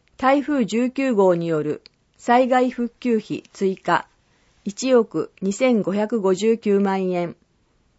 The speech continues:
台風十九号で被害のあった八十四施設、農業施設十三、林業施設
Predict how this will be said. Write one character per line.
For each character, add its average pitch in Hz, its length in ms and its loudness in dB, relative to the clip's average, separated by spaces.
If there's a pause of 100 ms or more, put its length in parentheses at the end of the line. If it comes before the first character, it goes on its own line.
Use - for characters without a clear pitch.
(240)
台 247 240 2
風 269 220 -2
十 226 240 -2
九 262 240 -2
号 185 240 4
で 165 100 -2
被 214 140 -4
害 214 220 2
の 165 180 -2
あ 165 40 -2
っ 165 80 -12 (100)
た 135 200 -4 (200)
八 233 320 -6
十 262 200 0
四 247 240 2
施 247 120 -4
設、 190 400 -4 (640)
農 240 200 6
業 240 240 4
施 - 120 -8
設 185 400 -4
十 208 240 0
三、 180 340 -6 (440)
林 233 220 2
業 233 220 6
施 240 100 -6
設 - 420 -4